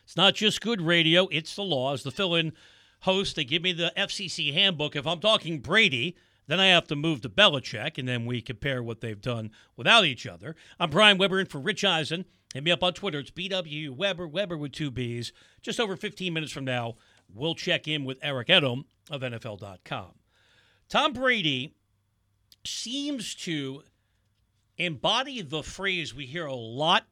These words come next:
in professional sports, but it's also connected to business leadership. If you've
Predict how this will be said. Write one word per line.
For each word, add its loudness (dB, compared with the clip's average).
in -6
professional -4
sports, -6
but 0
it's -6
also -2
connected -2
to -6
business -2
leadership. -4
If -20
you've -12